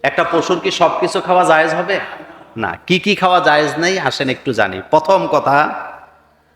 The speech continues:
রক্ত খাওয়া যাবে না। রক্ত মুসলমানের জন্য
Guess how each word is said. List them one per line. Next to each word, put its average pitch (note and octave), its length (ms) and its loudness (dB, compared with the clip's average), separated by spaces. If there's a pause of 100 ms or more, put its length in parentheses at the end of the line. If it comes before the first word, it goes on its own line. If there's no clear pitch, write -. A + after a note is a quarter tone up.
(960)
রক্ত G3 340 4
খাওয়া F#3 260 2
যাবে C#3 220 2
না। A2+ 160 0 (220)
রক্ত D3+ 320 0
মুসলমানের D3+ 600 2
জন্য C3 160 2